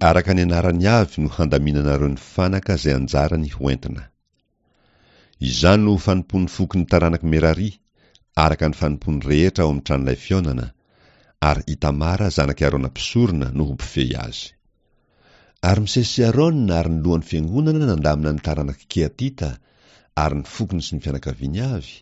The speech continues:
hatramin'ny telopolo taona ka hatramin'ny dimampolo taona,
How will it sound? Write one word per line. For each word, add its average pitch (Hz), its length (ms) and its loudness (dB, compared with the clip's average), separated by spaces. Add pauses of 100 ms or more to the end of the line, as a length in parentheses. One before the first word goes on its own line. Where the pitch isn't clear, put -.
(440)
hatramin'ny 98 360 0
telopolo 95 440 2
taona 131 240 0
ka 87 80 -2
hatramin'ny 71 300 -4
dimampolo 73 400 -6 (100)
taona, 123 300 -4